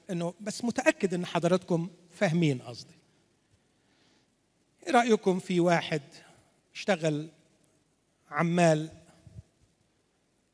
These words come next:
يحمل أثقال، عامل بناء، حمال، يعود إلى بيته، إلى، أقصد، عشته فوق أحد الأسطح، منهكا مهلهل الثياب،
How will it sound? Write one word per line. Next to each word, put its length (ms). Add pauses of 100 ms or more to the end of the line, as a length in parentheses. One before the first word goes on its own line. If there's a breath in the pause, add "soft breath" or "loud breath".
(160)
يحمل 380
أثقال، 640 (520)
عامل 380
بناء، 400 (100)
حمال، 600 (1120)
يعود 280
إلى 200
بيته، 600 (340)
إلى، 160
أقصد، 500
عشته 840
فوق 280
أحد 340
الأسطح، 640 (800)
منهكا 500
مهلهل 520
الثياب، 540